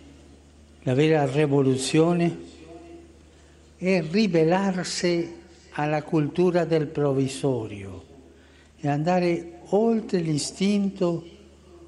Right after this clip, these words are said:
oltre l'istante e amare per tutta la vita e con tutto se stessi. Sognate senza paura di formare una famiglia, di generare e educare dei figli,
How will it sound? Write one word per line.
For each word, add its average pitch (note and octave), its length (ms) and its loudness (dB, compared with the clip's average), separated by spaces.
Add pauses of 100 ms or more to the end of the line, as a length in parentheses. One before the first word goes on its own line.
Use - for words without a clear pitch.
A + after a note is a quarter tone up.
(140)
oltre E3 540 0
l'istante D3 1040 -2 (720)
e F#3 120 -2
amare G3+ 360 0
per F3+ 200 0
tutta A3+ 360 0
la F#3 160 2
vita A3+ 600 -2
e E3+ 200 -2
con E3+ 380 -2
tutto G#3+ 460 -2
se F3+ 240 -2
stessi. A#2+ 840 -6 (420)
Sognate D3 1200 -2 (160)
senza C3 560 0
paura D#3+ 500 4
di C3+ 160 0
formare C#3 560 0
una C#3+ 240 0
famiglia, C3 920 -4 (920)
di C#3+ 120 2
generare D#3 840 4
e D#3+ 120 2
educare D3 560 2
dei D3+ 180 0
figli, B2 560 0